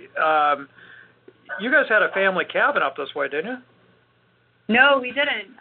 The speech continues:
Speaker 2: Um, we used to come up each summer, though, and we stayed at,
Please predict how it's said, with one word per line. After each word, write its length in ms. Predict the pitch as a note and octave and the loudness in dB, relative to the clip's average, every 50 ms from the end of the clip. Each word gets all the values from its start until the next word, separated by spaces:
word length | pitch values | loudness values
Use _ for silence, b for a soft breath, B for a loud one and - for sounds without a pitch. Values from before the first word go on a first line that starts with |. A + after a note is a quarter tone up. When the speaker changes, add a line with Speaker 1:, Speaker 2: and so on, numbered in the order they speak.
| - | -8
Speaker 2:
Um, 420 | A3+ A3 A3 A3 G#3 G3+ G3+ F#3+ F#3 G3+ | -4 -2 -2 -2 -2 -4 -10 -20 -18 -16
we 100 | A3 A3 | -14 -12
used 280 | A3+ B3+ C4+ C4+ C4+ _ _ _ - | -10 -10 -10 -12 -14 _ _ _ -12
to 280 | - B3 A#3 A#3 A3+ A3+ - | -12 -10 -8 -10 -10 -10 -10
come 120 | B3 A#3+ | -6 -2
up 180 | B3 B3 B3 B3 - | -2 -2 -2 -2 -10
each 160 | A#3 B3+ B3 - - _ - | -16 -16 -16 -16 -18 _ -2
summer, 320 | A#3+ B3 B3 B3 G#3+ G3 | 0 0 2 2 0 0
though, 320 | F3+ F3 E3+ E3+ F3 E3+ F3 - | 0 0 0 0 0 -2 -6 -6
and 140 | F#3+ F#3+ F#3 | -8 -10 -10
we 160 | F#3 F#3 - _ | -12 -14 -14 _
stayed 340 | - G#3 G3 G3 G3 F#3+ F#3+ | -6 -4 -4 -2 -4 -6 -6
at, 440 | - - F#3 F3 F3 F3 E3+ E3+ - | 0 2 4 4 4 4 2 0 -4